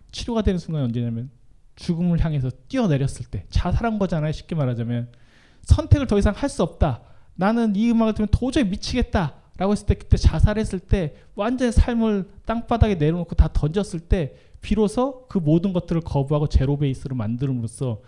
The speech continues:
이전에 있는 것들을 다 거부할 수 있는 힘이 그 안에 생겼다고 볼 수 있거든요.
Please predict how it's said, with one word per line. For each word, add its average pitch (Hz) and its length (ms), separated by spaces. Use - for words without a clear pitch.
이전에 147 260
있는 131 180
것들을 120 280
다 - 160
거부할 127 380
수 - 120
있는 110 320
힘이 - 260
그 139 160
안에 107 120
생겼다고 180 440
볼 113 80
수 - 140
있거든요. 113 280